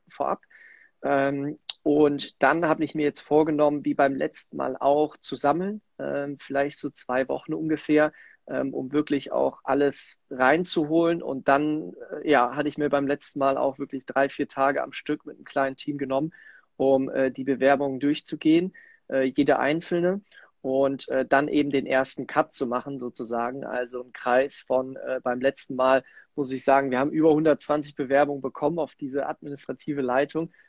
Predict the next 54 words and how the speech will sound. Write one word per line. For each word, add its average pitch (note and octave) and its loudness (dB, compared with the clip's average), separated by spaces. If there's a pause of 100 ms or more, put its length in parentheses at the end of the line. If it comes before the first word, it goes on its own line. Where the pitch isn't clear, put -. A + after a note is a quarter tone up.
Äh, C3+ -4
das C#3 -6
war C#3 2
ein C3+ -4
toller, D#3 6
ein D3 -8
toller D3 -2
Erfolg, D3 -4
deshalb C#3 -8
wollen C#3 -6
wir C3+ -6
euch D3 -6
da D3 -8
auch C#3+ -10
direkt, C#3 -10 (280)
äh, C3 -10
wieder D#3 2
mit C3+ -2
einbinden. C3 -6 (400)
Ähm, C3 2
und C3+ -8
da C#3 4
sind D#3 0
wir D3+ 2
von D3 -10
hundertzwanzig D3+ -2
auf C#3 -4
dreißig C#3 -2
runtergegangen E3 0
und C#3 -8
haben C#3+ -8
gesagt, C3+ -8 (680)
ähm, C#3 -2
okay, D3+ 2
hier, D#3 4 (300)
äh, D3+ -4
zweite C#3+ 2
Runde, E3 2
da C#3+ 2
gab's D3 -2
noch D3 -6
mal C#3 -2
so C#3 -8
zwei, C#3 -4
drei C3+ -4
zusätzliche D3 -6
Fragen E3 0
dann E3 -2
für - -20
diesen E3+ -12
Kreis, D#3+ -4
äh, D#3 -8
zu - -8
beantworten. D#3 -2